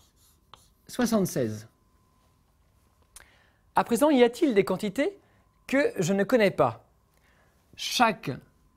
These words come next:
barre bleue, je ne la connais pas. Est-ce qu'il m'est possible, en regardant mon modèle en barre, de la connaître ? La réponse est oui.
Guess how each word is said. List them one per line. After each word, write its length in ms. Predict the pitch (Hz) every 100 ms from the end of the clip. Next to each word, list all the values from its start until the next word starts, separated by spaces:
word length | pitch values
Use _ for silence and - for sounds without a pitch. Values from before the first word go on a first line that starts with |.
| _ _ _ -
barre 380 | 131 175 127
bleue, 460 | 127 160 202 294 392 -
je 120 | 160
ne 80 | 214
la 80 | 208
connais 220 | 190 165
pas. 320 | 143 131 - 226
Est-ce 160 | 247
qu'il 180 | - 269
m'est 120 | 220
possible, 580 | 190 214 - 277 226 139 - _ _ -
en 100 | 147
regardant 580 | 175 190 175 180 160 - _ _
mon 120 | 131
modèle 240 | 127 131 135
en 80 | 170
barre, 220 | 233 220
de 100 | 185
la 100 | 190
connaître ? 460 | 180 143 120 - _ _ _ _ _ _
La 80 | 127
réponse 400 | 147 139 220 -
est 80 | 147
oui. 300 | 185 208